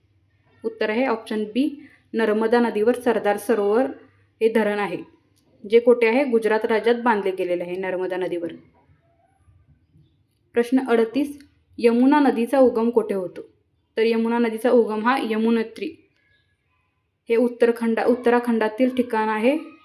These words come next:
येथे होतो. प्रश्न एकोणचाळीस, डेल्टा म्हणजे काय? बरोबर उत्तर आहे ऑप्शन डी, नदीच्या मुखाजवळ निर्माण झालेली त्रिकोणी सुपीक जमीन यालाच डेल्टा असं म्हटलं जातं. नदी ज्या ठिकाणी समुद्रास मिळते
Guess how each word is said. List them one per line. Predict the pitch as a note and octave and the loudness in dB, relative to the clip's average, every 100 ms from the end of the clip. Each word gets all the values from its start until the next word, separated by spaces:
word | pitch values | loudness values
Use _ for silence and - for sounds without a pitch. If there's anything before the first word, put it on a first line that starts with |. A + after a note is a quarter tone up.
| _ - | _ -6
येथे | G#3 G#3+ | -4 -4
होतो. | G3 F#3 - - _ _ _ _ _ _ _ _ _ _ _ _ - - | -6 -8 -12 -16 _ _ _ _ _ _ _ _ _ _ _ _ -10 0
प्रश्न | A#3+ - | 0 2
एकोणचाळीस, | C4 B3+ B3 B3 B3+ D4+ - - | 0 0 0 4 4 2 -6 2
डेल्टा | A3+ A3 - B3+ | 4 4 2 4
म्हणजे | B3+ G#3 A3 | 6 4 0
काय? | A3 E3+ - _ _ _ _ _ _ _ _ | -2 -8 -8 _ _ _ _ _ _ _ _
बरोबर | G#3 A3+ A3 A#3+ | 2 2 6 4
उत्तर | A#3+ A#3+ | 4 0
आहे | C#4+ - - | 0 -4 -6
ऑप्शन | A3+ - B3 A#3 | -6 -2 0 0
डी, | A3+ D4+ D4+ - | 2 0 -2 -4
नदीच्या | A3+ A3 A3+ C#4 C#4 | -2 -2 -4 0 4
मुखाजवळ | C4 C4 A3 A#3 B3+ | 4 4 2 6 6
निर्माण | C4 G#3+ G#3+ A3+ | 6 2 0 0
झालेली | A3+ G#3+ G#3+ G#3+ - _ _ _ - | 0 0 0 -2 -8 _ _ _ -2
त्रिकोणी | A#3 - B3 C4+ | -2 2 4 4
सुपीक | C4+ A#3+ - B3 G#3+ A3+ | 4 -4 -6 -8 2 2
जमीन | A3 G#3 - - - | 2 -4 -6 -10 -2
यालाच | G#3+ B3 A#3+ | 2 2 4
डेल्टा | A#3 G3+ - A3 | 4 4 0 -2
असं | A3 A3+ | -2 -4
म्हटलं | G#3+ G3 G3 | -4 -4 -4
जातं. | G3 F#3+ C#4 C#4 - _ _ _ _ _ _ | -4 -2 -4 -6 -20 _ _ _ _ _ _
नदी | A3+ A#3 C4+ B3+ | 0 2 2 4
ज्या | B3 | 2
ठिकाणी | B3+ C4 C4 B3 | 2 0 2 2
समुद्रास | C4 A#3+ A3+ A3+ A#3+ C4 | 2 0 2 2 4 4
मिळते | B3+ G#3+ - - - | 4 2 -2 -6 -8